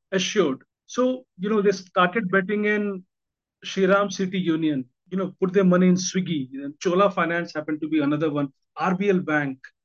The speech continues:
all these guys. They started mo-, putting money in all these ventures. But the idea was very clear that not do dozens of, uh, investments, keep it, keep it small, lean,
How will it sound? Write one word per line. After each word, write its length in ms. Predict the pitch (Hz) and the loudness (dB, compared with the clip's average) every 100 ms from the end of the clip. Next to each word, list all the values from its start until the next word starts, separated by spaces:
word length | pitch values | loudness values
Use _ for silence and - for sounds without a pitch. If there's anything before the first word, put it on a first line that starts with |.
| _ _ | _ _
all 160 | 170 196 | -4 -2
these 220 | 190 185 | 0 -2
guys. 300 | 147 135 127 _ _ - | -2 -4 -8 _ _ -12
They 80 | |
started 260 | 185 214 247 | -4 0 4
mo-, 300 | 214 196 208 - | 4 4 2 -2
putting 220 | 196 208 | 0 4
money 240 | 185 180 190 | 6 6 4
in 100 | 185 | 2
all 200 | 160 170 | -2 -2
these 180 | 175 | -4
ventures. 600 | 139 147 147 156 - - _ _ _ _ _ _ _ _ - | -2 -2 -2 -6 -8 -16 _ _ _ _ _ _ _ _ -6
But 140 | 196 | 0
the 80 | 202 | 4
idea 240 | 190 190 | 4 6
was 140 | 269 233 | 6 4
very 300 | 170 185 226 | 4 4 4
clear 220 | 220 233 | 4 2
that 240 | 220 226 226 _ _ _ _ _ 151 | 4 2 0 _ _ _ _ _ -6
not 320 | 202 262 - _ _ 143 | -2 -2 -4 _ _ _
do 220 | 214 214 | -8 -8
dozens 500 | 208 160 165 196 208 | -4 -4 -2 -2 -2
of, 220 | 208 202 185 | -4 -4 -4
uh, 180 | 190 196 190 | -2 0 -2
investments, 640 | 175 185 185 294 302 - _ _ _ _ _ _ _ _ _ _ _ | -2 -2 0 -2 -2 -10 _ _ _ _ _ _ _ _ _ _ _
keep 200 | 214 226 | -2 0
it, 200 | 240 - | 0 -4
keep 200 | - 226 | -4 -4
it 160 | 233 - | -4 -6
small, 380 | - - - 190 _ - 262 - | -10 -10 -2 -2 _ -16 -14 -12
lean, 720 | 175 170 185 226 269 339 277 | -6 2 4 8 8 6 2